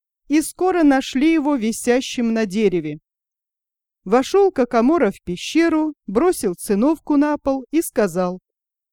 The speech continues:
"Затворись крепко, о пещера!" И пещера затворилась крепкой скалой. Потом Какомора решил съесть мальчика.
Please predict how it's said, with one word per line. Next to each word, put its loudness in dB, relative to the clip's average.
"Затворись 0
крепко, -2
о 2
пещера!" -2
И 0
пещера 0
затворилась 0
крепкой 0
скалой. 0
Потом 0
Какомора 4
решил 0
съесть -4
мальчика. -2